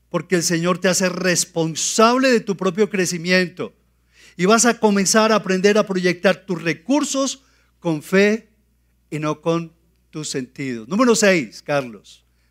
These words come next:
dame la mano, porque esto no tiene baterías, parece.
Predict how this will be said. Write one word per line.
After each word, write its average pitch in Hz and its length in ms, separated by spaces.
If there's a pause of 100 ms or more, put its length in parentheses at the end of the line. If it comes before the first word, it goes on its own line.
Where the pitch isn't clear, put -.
dame 160 200
la 151 100
mano, 123 260 (1120)
porque 139 300
esto 147 440 (280)
no 139 200
tiene 143 360
baterías, 127 680
parece. 123 460